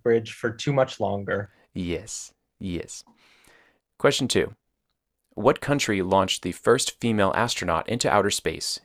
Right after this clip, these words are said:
Speaker 2: in nineteen sixty-three?
Speaker 1: Russia? I mean, the Soviet Union?
Speaker 2: Yes, that's correct. Valentina Tereshkova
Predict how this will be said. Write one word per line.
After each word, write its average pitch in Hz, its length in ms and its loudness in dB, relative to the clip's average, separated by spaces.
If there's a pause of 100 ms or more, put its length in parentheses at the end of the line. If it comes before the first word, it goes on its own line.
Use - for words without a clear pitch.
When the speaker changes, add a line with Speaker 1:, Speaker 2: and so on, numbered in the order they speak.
Speaker 2:
in 82 200 -6
nineteen 85 440 -4
sixty-three? - 680 -6 (1400)
Speaker 1:
Russia? 175 420 -4 (200)
I 143 80 4
mean, 143 120 6
the 123 60 0
Soviet 123 280 6
Union? 160 380 -2 (160)
Speaker 2:
Yes, - 300 -4 (100)
that's - 180 -4
correct. - 220 -6 (400)
Valentina 113 580 4
Tereshkova 101 840 2